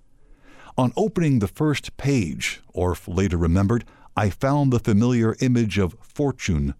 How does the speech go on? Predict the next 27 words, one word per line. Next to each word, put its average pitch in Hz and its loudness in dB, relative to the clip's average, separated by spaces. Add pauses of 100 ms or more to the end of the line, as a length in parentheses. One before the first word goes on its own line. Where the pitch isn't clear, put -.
with 92 0
her 92 0
wheel, 87 0 (300)
and 202 2
under 143 2
it 123 -4
the 98 2
lines, 110 2 (320)
'O 113 2
Fortuna 104 0
velut 95 0
luna 107 2
statu 101 -2
variabilis,' 98 0 (300)
O 101 2
Fortune, 113 0 (140)
like 90 -2
the 98 0
moon, 110 4 (240)
ever-changing." 95 -2 (560)
Pictures 135 -2
and 104 4
words 92 0
seized 165 -2
hold 123 -2
of 78 -2
me. 71 -6